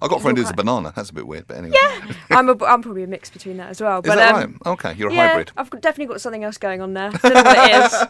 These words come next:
Speaker 2: is.
Speaker 1: <laughs>
Speaker 2: Just something else transla-, translating something. Um, so no, and I think once you accept what you are, and then you expand on that, oh,
Speaker 1: Exactly.
Speaker 2: it's an amazing feeling.
Speaker 1: That, no,
Speaker 2: Um,
Speaker 1: that's, that's beautiful.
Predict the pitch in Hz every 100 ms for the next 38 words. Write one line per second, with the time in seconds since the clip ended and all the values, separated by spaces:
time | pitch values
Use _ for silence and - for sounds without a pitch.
0 | - 226 - - 311 - 294 254 240 240
1 | - 247 233 226 226 220 - - 240 233
2 | 214 202 208 190 208 196 196 208 202 202
3 | 175 240 247 240 240 240 233 220 - -
4 | _ _ _ _ _ - 277 - 254 277
5 | 240 240 240 277 233 233 262 226 - 254
6 | - - 220 208 233 226 226 220 220 269
7 | - 214 214 190 - - 214 214 208 208
8 | 196 220 269 _ _ 202 226 208 226 240
9 | 240 226 240 214 190 180 - 208 190 143
10 | 165 175 _ _ - 190 185 120 139 -
11 | - 117 - 107 85 - 85